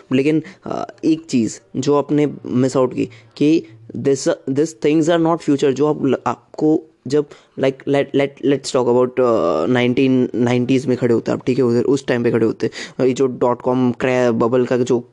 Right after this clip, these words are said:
क्रैश आया, इंटरनेट जो क्र-, ये क्रैश आया था उसके पहले की बात कर, ठीक है, डॉट कॉम बबल पहले की बात करते, which is around टू थाउजेंड्स के पहले। तो <clears throat> अ, फ्यूचर क्या था? तो अब ऐसा नहीं था कि भाई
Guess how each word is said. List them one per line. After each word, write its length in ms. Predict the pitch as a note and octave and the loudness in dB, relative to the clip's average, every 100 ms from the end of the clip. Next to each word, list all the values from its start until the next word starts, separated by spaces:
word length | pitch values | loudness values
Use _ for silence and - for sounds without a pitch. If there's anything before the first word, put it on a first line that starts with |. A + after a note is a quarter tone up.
| _ | _
क्रैश 300 | C3+ B2 B2 | -2 0 0
आया, 100 | B2 | 2
इंटरनेट 540 | A#2 A#2+ B2+ A#2+ A#2 A#2+ | 2 2 0 0 -2 -4
जो 120 | A#2+ | -6
क्र-, 420 | - - A2+ C2 - | -6 -2 0 0 0
ये 120 | C3 | -2
क्रैश 280 | C3 C3 B2+ | 0 0 0
आया 60 | |
था 100 | B2 | 0
उसके 160 | C#3+ D3 | 0 0
पहले 180 | C3 B2 | 0 0
की 60 | |
बात 160 | A#2 A2 | 0 -2
कर, 120 | F#2 | -4
ठीक 180 | F#2 B2 | -4 -2
है, 100 | B2 - - - | -4 -6 -20 -6
डॉट 160 | C3 A#2+ | -2 -2
कॉम 200 | C3+ B2+ | 0 0
बबल 240 | A#2+ B2 - C3 | 2 0 -2 -2
पहले 140 | A#2+ | 0
की 100 | A#2+ | 2
बात 180 | A#2 A2+ | 0 -2
करते, 220 | A#2 A#2 | -2 0
which 260 | A#2+ A#2+ A#2+ | 0 -2 -2
is 140 | B2 A#2 | 0 0
around 280 | A#2 A#2+ | 0 0
टू 100 | A#2+ | 0
थाउजेंड्स 360 | A#2 A#2 A#2+ A#2+ | 0 0 0 -2
के 80 | A#2+ | -2
पहले। 280 | A2+ G#2+ - - - _ | 0 -2 -4 -12 -20 _
तो 360 | C#3 C3+ C#3 C3+ - - - - _ - | 0 2 2 0 -10 -20 -20 -20 _ -8
<clears throat> 100 | - - C#3 - - - - - | -4 -4 -6 -10 -18 -20 -16 -6
अ, 40 | A2+ - - | -6 -6 -8
फ्यूचर 320 | - F3 D#3+ | -2 0 2
क्या 120 | C3 A#2 | 0 -2
था? 160 | D#3 | -4
तो 200 | - D#3 | -2 0
अब 200 | - C#3+ | 0 0
ऐसा 220 | D3 C3 | 0 2
नहीं 120 | E3+ D#3 | 2 2
था 100 | D#3 | 0
कि 80 | |
भाई 200 | C#3+ D3+ | 0 0